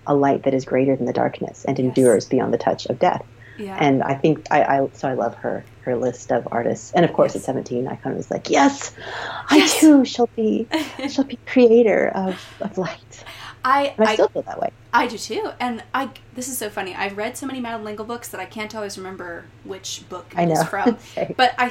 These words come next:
Speaker 2: one of them I read a couple years back, she talks about universe disturbers. And she talks about how there's, you know, there's people who do great acts of evil that seem to disrupt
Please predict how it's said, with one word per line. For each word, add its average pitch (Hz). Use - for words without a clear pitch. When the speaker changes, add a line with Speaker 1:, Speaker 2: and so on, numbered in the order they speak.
Speaker 2:
one 226
of 254
them 185
I 196
read 185
a -
couple 196
years 190
back, -
she -
talks 240
about 196
universe 220
disturbers. 226
And 226
she 233
talks 240
about 220
how 208
there's, 190
you 220
know, 180
there's 190
people 254
who 220
do 190
great 214
acts 190
of 185
evil 175
that 185
seem 220
to 185
disrupt -